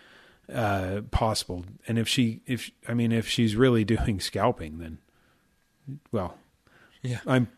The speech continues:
Speaker 1: pretty confident that we can teach her a better way.
Speaker 2: Yeah, me
Speaker 1: You know?
Speaker 2: too. Scalping's a, if you don't know what scalping is, just a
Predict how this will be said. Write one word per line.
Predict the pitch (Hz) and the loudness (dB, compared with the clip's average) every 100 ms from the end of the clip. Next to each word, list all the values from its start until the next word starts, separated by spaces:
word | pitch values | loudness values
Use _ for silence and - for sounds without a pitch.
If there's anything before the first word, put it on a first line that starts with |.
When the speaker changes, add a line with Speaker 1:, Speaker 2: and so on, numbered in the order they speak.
| _ | _
Speaker 1:
pretty | - 127 | 6 8
confident | 104 113 101 104 101 | 6 0 0 -4 -4
that | 104 | -4
we | 107 | -6
can | - 95 87 - | -4 -8 -8 -8
teach | 110 - | -8 -4
her | 101 | -4
a | |
better | 87 90 85 | -4 -6 -8
way. | 85 80 _ | -10 -12 _
Speaker 2:
Yeah, | 156 170 147 139 107 | -8 2 4 4 2
me | 143 | 4
Speaker 1:
You | 117 | 6
know? | 123 | 8
Speaker 2:
too. | 151 117 - - | 8 6 0 -12
Scalping's | - 160 170 180 131 | 4 6 6 4 6
a, | 120 117 | 8 8
if | 127 | 4
you | 135 | 2
don't | 139 | 4
know | 120 | 4
what | 110 | 4
scalping | 117 104 104 | 2 2 0
is, | 104 95 | -4 -4
just | 107 - - | -6 -6 -4
a | 104 | -6